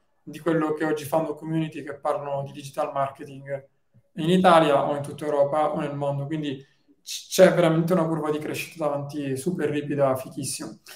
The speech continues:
Quindi la crescita di Product Heroes è divisa in due parti. La prima è quella di rendere Product Heroes una media company moderna.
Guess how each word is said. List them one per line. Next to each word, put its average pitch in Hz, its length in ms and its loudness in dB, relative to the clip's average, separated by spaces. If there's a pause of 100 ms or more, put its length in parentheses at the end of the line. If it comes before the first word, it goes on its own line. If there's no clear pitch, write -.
(280)
Quindi 185 360 8 (140)
la 190 100 4
crescita 214 260 2
di 202 60 4
Product 185 220 6
Heroes 196 180 2
è 170 60 2
divisa 165 480 -2
in 160 120 -2
due 156 200 -4
parti. 160 460 -2 (960)
La - 140 -2
prima 180 420 4
è 160 260 4 (720)
quella 170 340 6
di 156 340 -2
rendere 165 340 0
Product 160 380 -2
Heroes 160 240 0
una 151 280 -2
media 156 300 -2
company 156 400 -4
moderna. 143 720 -4